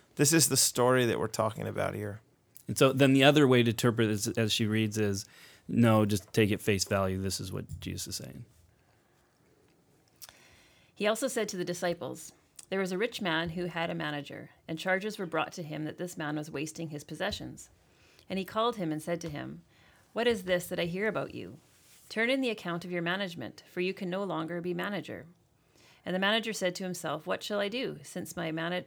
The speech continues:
Speaker 3: since my master is taking the management away from me? I am not strong enough to dig, and I am ashamed to beg. I have decided what to do, so that when I am removed from management, people may receive me into their houses.'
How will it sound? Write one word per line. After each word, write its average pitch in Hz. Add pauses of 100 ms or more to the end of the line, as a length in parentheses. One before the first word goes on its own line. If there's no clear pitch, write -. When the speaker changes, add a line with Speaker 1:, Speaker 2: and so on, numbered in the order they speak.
(140)
Speaker 3:
since 180
my 165
master 185
is 175
taking 185
the 170
management 156
away 165
from 170
me? 147 (580)
I 180
am 185
not 190
strong 180
enough 208
to 240
dig, 147
and 165
I 165
am 165
ashamed 151
to 156
beg. 160 (880)
I 185
have 208
decided 214
what 190
to 190
do, 143 (420)
so -
that 185
when 175
I 185
am 185
removed 175
from 180
management, 147
people 175
may 165 (260)
receive 185
me 156
into 147
their 156
houses.' 170